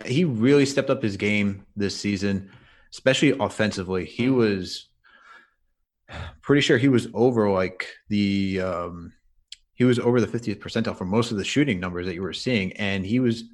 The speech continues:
Speaker 1: like I said, six man contention for this year, really started to open the, open the floor for a lot of players. Can shoot. I like him. I, I, I think he would be, you know, this is the last year of the contract. I don't think he'd be that expensive to move pieces to go get,
Speaker 2: Mm-hmm.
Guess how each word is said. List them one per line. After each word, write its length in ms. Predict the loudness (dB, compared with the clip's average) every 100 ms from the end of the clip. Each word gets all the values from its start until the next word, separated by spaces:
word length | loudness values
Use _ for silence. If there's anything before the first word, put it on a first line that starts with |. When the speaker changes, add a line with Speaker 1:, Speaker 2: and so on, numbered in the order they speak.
| -10
Speaker 1:
like 100 | -8
I 40 |
said, 320 | -2 -2 -2 -12
six 280 | -6 -6 -2
man 440 | -2 0 -2 -4 -18 _ _ _ -8
contention 440 | -4 -2 -2 -4 -4
for 100 | -4
this 240 | -4 -4
year, 380 | 0 0 0 -6 -6
really 300 | -2 0 0
started 360 | 0 0 0
to 80 | -2
open 260 | -4 -4 -4
the, 280 | -4 -6 -8 _
open 180 | -6 -4
the 40 | -4
floor 200 | -2 -4
for 120 | -2
a 40 | -2
lot 160 | -2
of 120 | -2 -4
players. 420 | -2 0 -2 -6 _ _ -20 -20 _ _ _ _ _ -8
Can 100 | -6
shoot. 400 | -4 -2 0 0 -4 _ _ _ _ _ _ -4
I 80 | 0
like 220 | 0 0
him. 160 | -6 -12 _ -6
I, 200 | 0 0
I, 300 | 2 0 0 0
I 40 |
think 280 | 2 2 0
he 180 | 2 4
would 180 | 4
be, 580 | 4 4 4 4 0 -8 _ _
you 120 | -4 0
know, 160 | 0
this 160 | 0 -2
is 100 | -4
the 60 |
last 280 | 0 0 0 -2
year 60 |
of 40 | -2
the 60 |
contract. 500 | -2 -4 -2 -2 -2
I 60 | -6
don't 140 | -6
think 120 | -6 -6
he'd 120 | -6
be 100 | -4
that 220 | -2 -2
expensive 460 | -4 -6 -8 -8 -10
to 100 | -8
move 260 | -6 -8
pieces 360 | -8 -10 -8 -8
to 80 | -6
go 140 | -6
get, 420 | -6 -4 -4 -6
Speaker 2:
Mm-hmm. 240 | -12 -12